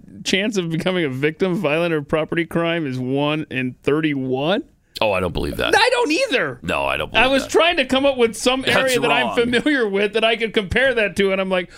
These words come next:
Speaker 1: "No, no."
Speaker 2: <laughs>
Speaker 1: Fort Worth roads may rival the
Speaker 2: Well, it's
Speaker 1: Oregon Trail.
Speaker 2: Yeah, or Beirut.
Speaker 1: Beirut, right, exactly.
Speaker 2: Mm-hmm.
Speaker 1: But it ain't no Portland.
Speaker 2: <laughs>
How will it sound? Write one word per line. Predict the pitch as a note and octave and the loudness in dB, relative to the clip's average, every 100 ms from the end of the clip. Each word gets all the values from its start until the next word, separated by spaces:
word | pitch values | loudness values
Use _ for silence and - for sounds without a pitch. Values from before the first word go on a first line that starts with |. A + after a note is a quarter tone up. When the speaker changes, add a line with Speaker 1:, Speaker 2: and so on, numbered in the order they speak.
| - - _ | -20 -20 _
Speaker 1:
"No, | G3 G#3 A3 | 4 6 6
no." | G3 D3+ A2+ - - - | 2 -2 -6 -14 -10 -4
Speaker 2:
<laughs> | - - | -2 -2
Speaker 1:
Fort | - - C4+ C#4 | -2 4 6 6
Worth | B3+ A#3+ G3 E3 | 4 2 2 -2
roads | D#3 G3 F3+ E3 D#3 D#3 - D#3+ | 0 2 2 0 -2 -6 -8 -2
may | D#3+ F3+ F#3 F#3 F3+ F3 E3 - _ _ - | 2 2 2 0 -2 -4 -8 -14 _ _ -6
rival | D#3 E3 F3 E3 D#3+ D#3+ D3+ D#3 | 0 2 2 2 -2 -2 -4 -6
the | C#3 C3+ C#3+ C#3 C3+ C3+ C3 _ _ _ | -4 0 2 2 -2 -4 -8 _ _ _
Speaker 2:
Well, | - F#3 | 4 4
it's | G3 | 4
Speaker 1:
Oregon | G3 F3 E3 | 2 0 0
Trail. | F3+ E3 G#2+ G2+ - - | 0 -2 -2 -12 -10 -2
Speaker 2:
Yeah, | C3 D#2+ - | 0 0 -2
or | - F3 E3 | 2 4 2
Beirut. | C3 E3 D3+ D3 C#3+ - | 0 0 0 0 -2 -2
Speaker 1:
Beirut, | E3 A3+ F#3 F#3 D#3 - - | 0 2 2 0 -4 -10 0
right, | G3 D3+ A2+ - | 2 2 -2 -14
exactly. | F3 D#3 F#3 D3+ C#3 A2+ A#2 - | -12 -4 -2 -2 -4 -10 -12 -6
Speaker 2:
Mm-hmm. | G2 F#2 A2 F3 E3+ D#3+ | -4 -2 -2 -2 -2 2
Speaker 1:
But | G#3 G#3 | 4 4
it | G#3 | 2
ain't | A3+ A#3+ G#3+ | 0 -2 -2
no | A#3+ G3+ | 0 -2
Portland. | - - G3+ F3+ C#3+ B2 B2+ | 0 2 2 0 -4 -6 -10
Speaker 2:
<laughs> | - | -6